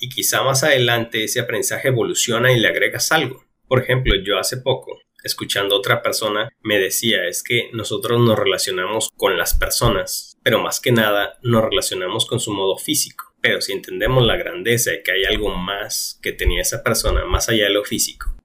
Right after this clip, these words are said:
y que eso, que era su esencia, ya no está en un cofre al final de sus vidas, sino que se separó y ahora solo queda el cascarón que lo cubría, y quizá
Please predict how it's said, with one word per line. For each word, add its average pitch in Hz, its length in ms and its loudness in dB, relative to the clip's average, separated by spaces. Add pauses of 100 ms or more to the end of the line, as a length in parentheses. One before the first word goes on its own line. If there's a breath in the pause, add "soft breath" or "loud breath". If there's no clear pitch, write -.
(100)
y - 200 -10
que 107 220 2
eso, 117 320 -2 (720)
que 104 120 0
era 107 140 2
su 113 120 -4
esencia, - 540 -4 (280)
ya 101 260 0
no 117 140 -2
está 113 460 0
en 98 200 -6
un 104 160 0
cofre 127 380 2
al 85 60 -2
final 90 320 -6
de 101 80 -6
sus 113 220 -2
vidas, 90 340 -2
sino 92 240 -6
que - 80 -4
se 92 140 -8
separó 107 640 0
y 107 100 -6
ahora 95 240 2
solo 107 320 0
queda 104 220 0
el 87 140 -2
cascarón 104 520 -2
que 85 120 -14
lo 90 140 -10
cubría, 110 420 0 (220)
y 131 140 2
quizá 113 600 0